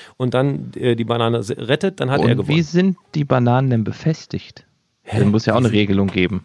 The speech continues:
Speaker 1: Wie sind die Bananen befestigt? An einem Garn oder was? Keine Ahnung.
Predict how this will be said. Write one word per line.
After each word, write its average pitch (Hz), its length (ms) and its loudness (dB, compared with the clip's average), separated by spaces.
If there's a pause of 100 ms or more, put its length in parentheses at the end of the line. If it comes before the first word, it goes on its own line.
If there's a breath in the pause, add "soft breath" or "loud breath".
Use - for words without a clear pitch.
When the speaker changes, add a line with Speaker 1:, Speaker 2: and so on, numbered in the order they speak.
(140)
Speaker 1:
Wie 107 80 -8
sind 107 160 -6
die 120 60 -6
Bananen 107 320 -8
befestigt? 107 500 -10
An 110 100 -2
einem 117 120 2
Garn 113 340 0
oder 101 220 -2
was? 95 200 -8
Keine 113 320 -8
Ahnung. 101 300 -8